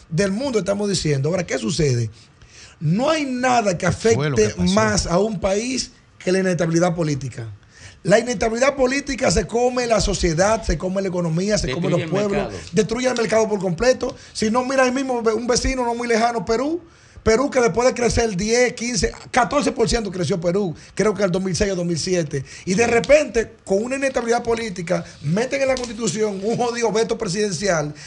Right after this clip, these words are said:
Speaker 1: de que hay una, un presidente que no le guste, lo someten, lo cancelan, lo votan. Y del dos mil dieciséis hasta el dos mil veintidos han tenido como siete presidentes y una economía en el suelo. Eh, Argentina no va lejos.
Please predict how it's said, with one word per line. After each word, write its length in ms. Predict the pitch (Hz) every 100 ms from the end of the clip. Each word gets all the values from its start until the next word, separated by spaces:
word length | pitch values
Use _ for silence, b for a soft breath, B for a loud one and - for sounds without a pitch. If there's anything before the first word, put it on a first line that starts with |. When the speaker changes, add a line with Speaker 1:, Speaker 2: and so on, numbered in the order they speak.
| B
Speaker 1:
de 180 | 170
que 80 | 190
hay 100 | 208
una, 300 | 247 240 208
un 260 | 208 233 220
presidente 520 | 214 190 202 220 202 185
que 100 | 180
no 100 | 196
le 100 | 220
guste, 420 | 208 233 151 175 170 B B
lo 180 | - 202
someten, 720 | 175 156 254 247 220 202 196 -
lo 240 | 180 196
cancelan, 480 | 180 180 165 240 214
lo 100 | 196
votan. 440 | 202 233 165 180 180 B B B -
Y 380 | 214 226 226 214
del 200 | 214 196
dos 160 | 214
mil 320 | 208 254 302
dieciséis 520 | 285 269 233 233 233 196
hasta 140 | 190
el 60 | 185
dos 100 | 190
mil 180 | 208
veintidos 480 | 226 220 220 226 226 - B
han 160 | - 185
tenido 300 | 196 202 196
como 140 | 190
siete 300 | 180 233 233
presidentes 600 | 180 170 147 139 127 131 - B
y 120 | -
una 120 | 226 233
economía 340 | 214 196 185
en 40 | 175
el 60 |
suelo. 320 | 147 143 127 123 B B B - - _ -
Eh, 220 | 185 202
Argentina 440 | - 208 220 254 262
no 100 | 254
va 120 | 240
lejos. 320 | 254 160 165